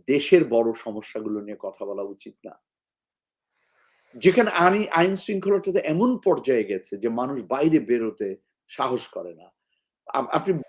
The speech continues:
ঢাকাতে ফোন করে দেখেন কত মানুষের জীবন এখন এরকম হয়ে গেছে। আপনার বাড়িতে এসে, আহ, যদি থ্রেট করে যায়, মানে এমনও ঘটছে আম-, আমাদের আত্মীয় স্বজনের মধ্যেও আমরা দেখতে পাচ্ছি যারা কোনো রাজনৈতিক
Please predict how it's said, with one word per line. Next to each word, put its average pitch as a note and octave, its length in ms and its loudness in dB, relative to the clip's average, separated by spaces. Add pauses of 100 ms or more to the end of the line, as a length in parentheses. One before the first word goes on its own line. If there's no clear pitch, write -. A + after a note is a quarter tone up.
ঢাকাতে E3+ 340 2
ফোন G3+ 300 -2
করে C3 200 0
দেখেন A2+ 240 -4
কত C3+ 220 -4
মানুষের B2 440 -2
জীবন A#2 300 -2
এখন A2 220 -8
এরকম G2+ 420 -8
হয়ে C#3 160 -4
গেছে। F#2+ 300 -12 (340)
আপনার D#3 240 0
বাড়িতে E3 640 8
এসে, E3+ 460 0 (400)
আহ, B2+ 460 -2
যদি E3+ 580 4 (840)
থ্রেট G3+ 320 4
করে G#2+ 220 -4
যায়, - 300 -12 (1120)
মানে C#3 360 0 (320)
এমনও G#3+ 300 6
ঘটছে D#3+ 500 0
আম-, C3 280 -6
আমাদের C#3 440 0
আত্মীয় C#3+ 420 -4
স্বজনের A#2 420 -6
মধ্যেও G2+ 360 -12
আমরা F2+ 180 -12
দেখতে F#2 280 -10
পাচ্ছি F#2+ 240 -10
যারা C#3+ 200 2
কোনো C#3+ 200 -4
রাজনৈতিক A2 640 -4